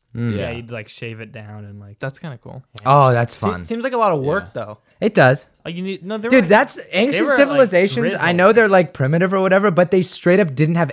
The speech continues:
Speaker 1: anything figured out. Like, that's how you're gonna go about paying for things. You're wearing it on your wrist, and then you shave it down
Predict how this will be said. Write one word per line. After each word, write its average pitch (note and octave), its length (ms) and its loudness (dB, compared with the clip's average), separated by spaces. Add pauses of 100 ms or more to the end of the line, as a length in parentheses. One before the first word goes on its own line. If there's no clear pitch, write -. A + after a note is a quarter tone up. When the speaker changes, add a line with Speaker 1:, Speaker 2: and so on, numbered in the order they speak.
Speaker 1:
anything C#3 480 -2
figured B2 340 -4
out. G2+ 300 -6 (300)
Like, A#2 260 0
that's C3+ 280 0
how F#3 80 -2
you're E3+ 160 0
gonna D#3+ 220 0
go D3+ 140 0
about C#3+ 280 0
paying C3+ 280 -6
for D#3 120 -4
things. E3 240 -2
You're D3 100 0
wearing C3 360 0
it E3 60 -2
on E3 120 0
your E3 80 0
wrist, D#3 220 0
and D3+ 100 -6
then C#3+ 100 -4
you C3 120 -2
shave C3 500 -2
it C#3 180 -2
down C3+ 520 0